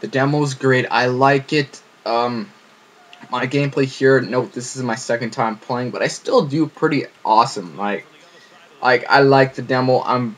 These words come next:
I'm, I really want to buy N H L thirteen right now because it looks friggin' awesome. And basically, that's about it, guys. You can play, play now, Hockey Ultimate Team,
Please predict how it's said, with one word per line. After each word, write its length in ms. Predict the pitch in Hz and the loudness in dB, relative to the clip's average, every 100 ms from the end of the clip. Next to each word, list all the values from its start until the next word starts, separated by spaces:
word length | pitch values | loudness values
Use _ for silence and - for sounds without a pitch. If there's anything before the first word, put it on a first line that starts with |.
| - _ _ - | -16 _ _ -2
I'm, 380 | 107 131 127 | 0 0 -2
I 100 | - | 2
really 360 | 127 131 143 135 | 2 4 4 4
want 320 | 127 123 117 | 4 2 0
to 100 | - | -4
buy 240 | 113 113 107 | 2 2 2
N 60 | |
H 140 | 110 120 | -2 -2
L 120 | 104 | -4
thirteen 560 | - 104 101 110 107 | -4 -6 -6 -8 -6
right 180 | 104 101 | -6 -8
now 260 | 104 104 104 | -6 -4 -6
because 480 | 101 101 113 110 104 | -8 -4 -2 -2 -4
it 140 | 123 | -4
looks 300 | 131 127 - | -2 -2 -4
friggin' 280 | - 110 101 | -8 -6 -4
awesome. 540 | 90 85 - 95 95 - - _ - - _ _ _ _ _ | -6 -8 -8 -12 -12 -18 -20 _ -20 -20 _ _ _ _ _
And 220 | 131 135 | -2 2
basically, 500 | 135 139 170 - 170 | 4 4 0 0 0
that's 380 | 156 - 107 - | 0 0 0 0
about 300 | 160 156 151 | 2 4 4
it, 160 | 175 139 | -4 0
guys. 360 | 123 127 123 | 2 4 2
You 60 | 131 | -2
can 140 | 127 | -8
play, 260 | 127 156 156 | -2 -2 -2
play 300 | 151 160 151 | -2 -2 2
now, 200 | 135 127 | 4 4
Hockey 520 | 127 156 139 - 156 | 2 0 0 -2 -2
Ultimate 420 | - 135 139 120 | 0 -2 -6 -6
Team, 460 | - 147 147 147 | -8 -8 -6 -4